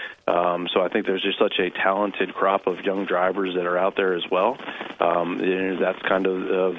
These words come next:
that wave, and, you know, it's kind of a, a, you know, circular kind of motion where, you know, it's, it's, it's gonna be some different things along the way. But I mean, if you look at the talent that's out there, it, it's, um, you know, some tremendous young names that are coming up and, uh, you know, really,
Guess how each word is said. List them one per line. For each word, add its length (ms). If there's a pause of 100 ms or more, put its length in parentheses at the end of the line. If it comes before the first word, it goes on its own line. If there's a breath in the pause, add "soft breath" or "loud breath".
that 220
wave, 360 (140)
and, 240
you 80
know, 120
it's 140
kind 180
of 60
a, 240
a, 380 (220)
you 80
know, 240
circular 380
kind 200
of 60
motion 420
where, 320 (380 loud breath)
you 80
know, 100
it's, 200
it's, 320
it's 220
gonna 160
be 180
some 80
different 280
things 200
along 300
the 40
way. 220
But 240 (400 loud breath)
I 40
mean, 120
if 100
you 100
look 140
at 80
the 80
talent 400
that's 180
out 240
there, 340
it, 340
it's, 240
um, 340
you 80
know, 140
some 120
tremendous 640
young 220
names 380
that 80
are 80
coming 320
up 220 (400 loud breath)
and, 200
uh, 280
you 60
know, 200
really, 440